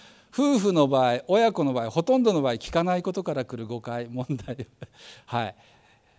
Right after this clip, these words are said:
なってしまいます。聞くだけで全然変わります。どうでしょう？人に要求したくなりますね。「聞いてよ、聞きなさい。」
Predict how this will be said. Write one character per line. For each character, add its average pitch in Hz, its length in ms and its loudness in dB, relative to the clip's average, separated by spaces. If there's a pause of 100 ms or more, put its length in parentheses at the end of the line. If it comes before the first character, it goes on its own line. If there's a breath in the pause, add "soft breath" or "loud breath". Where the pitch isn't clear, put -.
(260 soft breath)
な 120 120 0
っ 127 60 -4
て 131 100 -10
し - 140 -6
ま 113 120 -6
い 104 60 -8
ま 98 100 -10
す。 - 280 -20 (240)
聞 180 200 -2
く 240 160 -4
だ 226 160 4
け 220 120 2
で 170 120 2
全 139 220 0
然 143 180 -4
変 139 100 -2
わ 135 60 2
り 135 100 -2
ま 131 120 -6
す。 - 200 -18 (240)
ど 156 120 0
う - 20 0
で 143 80 -4
し - 80 -8
ょ 95 180 -8
う？ - 40 -20 (2250)
人 - 220 -2
に 151 260 2
要 139 140 2
求 135 380 -4
し - 100 -14
た 135 100 -4
く 127 80 -8
な 131 80 -4
り 127 100 -6
ま 120 100 -12
す - 100 -20
ね。 92 160 -20
「聞 175 340 -2
い 202 60 -4
て 202 240 -2
よ、 170 280 -8 (280 soft breath)
聞 - 160 -16
き 185 140 -6
な 196 140 -4
さ 190 200 -4
い。」 135 100 -12